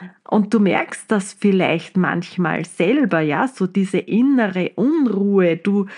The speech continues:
du hast eigentlich schon von außen dir Ruhe <laughs> geschaffen, aber innerlich funktioniert's noch nicht.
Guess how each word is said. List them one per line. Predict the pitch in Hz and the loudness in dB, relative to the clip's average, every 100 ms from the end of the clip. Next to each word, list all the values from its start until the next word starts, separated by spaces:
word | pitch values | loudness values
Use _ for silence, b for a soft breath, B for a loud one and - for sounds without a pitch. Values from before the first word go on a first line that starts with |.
| B B | B B
du | 214 185 | -4 -2
hast | - - - - | -2 -4 -6 -4
eigentlich | 156 190 220 214 220 - - - _ _ _ _ _ _ | -2 0 0 0 -2 -4 -16 -18 _ _ _ _ _ _
schon | - - 208 208 - _ | -6 0 0 0 -2 _
von | - 208 185 | -2 -2 0
außen | 147 214 - - 202 196 _ _ _ - | 0 -2 -2 0 0 -2 _ _ _ -2
dir | 208 208 196 | 0 2 2
Ruhe | 180 180 226 262 254 220 208 208 | 0 0 2 4 6 4 0 -6
<laughs> | - | -4
geschaffen, | 202 185 - 175 - - - 302 339 B B | -2 -2 -2 -2 -4 -8 -4 -4 -4 B B
aber | - 180 185 | -2 0 2
innerlich | 220 359 240 156 160 - | 2 2 2 0 -4 -6
funktioniert's | 180 160 - - 165 156 - - | -4 -4 -8 -6 -4 -4 -6 -10
noch | 156 147 - | -10 -8 -8
nicht. | 147 - - - | -8 -8 -18 -20